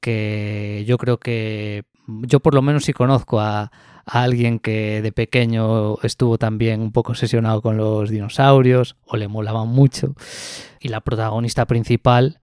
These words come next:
que es, eh, una cinéfila y futura cineasta, ¿no? Creo que es un detalle también muy bonito que en la película exista tanto, tanto lenguaje metacinematográfico dentro de,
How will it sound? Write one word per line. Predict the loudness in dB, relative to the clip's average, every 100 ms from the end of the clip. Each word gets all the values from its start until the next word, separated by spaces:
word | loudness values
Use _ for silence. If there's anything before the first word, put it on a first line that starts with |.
| _ -4
que | -2
es, | 0 -2 -4
eh, | -2 0 0
una | 0 -2
cinéfila | 0 2 2 2 2 4 2 0
y | 0 0 0
futura | 4 4 4 2
cineasta, | 0 -2 0 0 0 -2 -6 -2
¿no? | -2 -4 -4
Creo | -4
que | -2
es | -2
un | -2 -2 0
detalle | 0 2 2 2
también | 0 2 2 2 0 -4 -4
muy | 2 4
bonito | 4 4 2 0 -6 -8 _ _ _ _ _ -2
que |
en | 0
la | 2
película | 2 2 4
exista | 2 0 0 0
tanto, | 2 2 2 2 4 6 8 6 6 4 0 -10 -20 -20 -20 _ _
tanto | 0 4
lenguaje | 4 4 2 2 0
metacinematográfico | 2 2 2 4 4 6 6 6 6 4 2 0 0 2 4
dentro | 4 2 2 2
de, | 2 -2 -4 -8